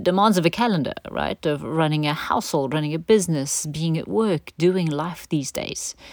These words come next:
And there's such power in actually stopping during the day and acknowledging what God is doing. First of all, what it does is it helps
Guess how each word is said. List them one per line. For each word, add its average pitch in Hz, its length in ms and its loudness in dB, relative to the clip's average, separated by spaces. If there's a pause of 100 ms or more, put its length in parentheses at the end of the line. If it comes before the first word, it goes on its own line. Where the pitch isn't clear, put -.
(500)
And 185 180 0
there's 185 180 4
such - 500 -4
power 170 440 2
in 156 320 -2
actually 208 400 -2
stopping 147 800 -4
during 139 380 -2
the 135 80 -4
day - 420 -4 (420)
and 165 440 0
acknowledging 156 880 0
what 147 260 -2
God 135 300 -4
is 135 160 -8
doing. 139 400 -4 (1080)
First 262 300 2
of 349 160 2
all, 143 220 4
what 160 180 0
it 147 100 -2
does 160 320 2
is 156 140 -2
it 165 100 -6
helps 170 300 -4